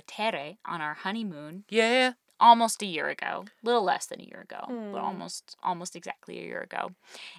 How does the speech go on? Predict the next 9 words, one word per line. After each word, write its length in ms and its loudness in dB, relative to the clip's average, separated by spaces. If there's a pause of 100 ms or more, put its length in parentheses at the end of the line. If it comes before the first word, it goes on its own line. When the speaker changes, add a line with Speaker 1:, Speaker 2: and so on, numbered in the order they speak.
(120)
Speaker 1:
And 340 0
in 200 -4
Cinque 320 -2
Terre 460 4 (180)
or 180 0
Liguria, 720 0
so 160 -6
that 240 6
part 340 2